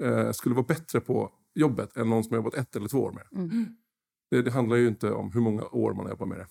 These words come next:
Speaker 2: Nej.
Speaker 1: Det var väl, eh, ah, det blev lite långrandigt.
Speaker 2: <laughs>
Speaker 1: Vad, vad, vad menade du egentligen, Malin?
Speaker 2: Nej, men det kom väl ur att jag veckan innan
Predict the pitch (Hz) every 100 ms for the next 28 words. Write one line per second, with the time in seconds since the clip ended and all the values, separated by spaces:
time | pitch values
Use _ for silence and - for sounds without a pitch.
0 | _ - 185 120 117 120 110 110 107 -
1 | _ - - _ _ - 120 - - 156
2 | 143 139 135 123 120 120 117 113 - 175
3 | 240 214 - - - 226 185 190 180 180
4 | 165 147 139 147 147 147 151 143 123 113
5 | 110 - - - - - 240 247 240 262
6 | 262 285 285 262 240 - 190 175 170 170
7 | 165 - - 180 170 160 156 156 156 -
8 | 170 185 - 170 165 180 170 196 180 165
9 | 180